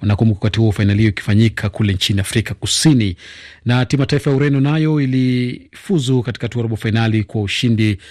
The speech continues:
ah, mkubwa wa mabao sita kwa moja dhidi ya Switzerland ambao wameanza kusanya virago vyao na kuondoka kuelekea, ah, nyumbani. Na kwa matokeo hayo ni kwamba mataifa yaliyofuzu katika robo fainali kuanzia siku ya Ijumaa,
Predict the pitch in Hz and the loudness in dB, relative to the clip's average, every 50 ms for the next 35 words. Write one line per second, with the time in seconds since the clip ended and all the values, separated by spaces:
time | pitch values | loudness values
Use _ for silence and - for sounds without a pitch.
0 | - - _ - 110 107 107 107 104 - - 131 123 117 117 110 107 104 104 110 | -20 -20 _ -6 -2 0 0 0 -2 -2 -4 -2 0 2 2 2 2 2 0 0
1 | 107 104 107 95 98 120 123 120 117 110 - - - - 170 165 - - - 151 | 2 2 0 0 0 0 2 2 0 0 -2 -4 -2 0 0 0 0 0 0 -2
2 | 147 135 - - - - 143 135 139 160 180 180 170 160 165 165 170 170 - - | -2 -2 -4 -8 -4 -2 0 2 4 4 4 4 4 4 2 2 0 -2 -6 -12
3 | - - - - _ _ - 110 110 95 104 107 104 104 101 92 - - 104 104 | -20 -20 -20 -20 _ _ -8 -8 -4 -2 -2 0 0 0 0 -2 -4 -6 -4 -4
4 | 101 95 - - 120 104 104 101 101 95 95 98 92 92 107 104 104 101 98 95 | -4 -4 -4 -4 -4 -2 -2 -2 0 0 -2 -2 -2 0 0 0 2 0 0 0
5 | 92 - - - - - _ _ _ - 101 101 98 90 95 98 95 98 104 107 | -2 -4 -8 -16 -20 -20 _ _ _ -4 -2 0 0 0 2 2 2 2 2 2
6 | 104 92 90 104 98 - - - 98 92 - - 117 110 104 104 101 98 92 87 | 2 0 0 -2 -4 -4 -4 -6 -8 -6 -2 0 0 2 2 2 2 0 0 0
7 | 98 98 98 90 92 95 101 104 104 101 92 95 - - - 95 92 107 104 - | 0 0 0 2 2 4 4 4 4 4 2 0 -2 -4 -4 -2 0 0 0 0
8 | 104 95 - 101 92 92 90 - - 110 104 98 90 85 - - - - - - | -2 -4 -2 -2 -2 -2 -2 0 2 2 4 2 2 0 -4 -10 -18 -20 -20 -20
9 | _ - 104 101 95 92 95 95 95 90 107 107 104 101 98 98 92 95 95 95 | _ -4 -2 0 2 2 4 2 4 4 4 4 4 4 4 2 2 2 2 2
10 | 95 92 92 - - - 98 98 - - 117 107 87 113 113 107 104 104 101 - | 2 2 0 -2 -2 -2 -2 -2 -2 0 0 0 2 2 4 4 4 2 2 2
11 | 127 123 117 113 107 110 107 101 - - - - - - - - - 104 101 - | 2 4 4 4 2 2 0 -2 -4 -8 -14 -20 -20 -20 -20 -8 -6 -6 -2 0
12 | 120 120 107 - 117 110 110 104 - 131 127 117 117 110 - - 117 110 120 131 | 0 0 0 0 0 0 0 -2 -2 -4 -2 -2 -2 -2 -2 -2 0 2 2 2
13 | 127 123 120 123 107 - - - 120 117 110 110 123 135 143 139 139 135 - - | 2 2 0 0 -2 -2 -4 -2 0 0 2 2 2 2 2 2 2 0 -2 -4
14 | 127 120 143 - - 147 131 - 143 135 131 135 147 156 156 156 156 | -4 -2 -2 -2 -2 -4 -2 0 0 2 4 4 4 4 4 2 0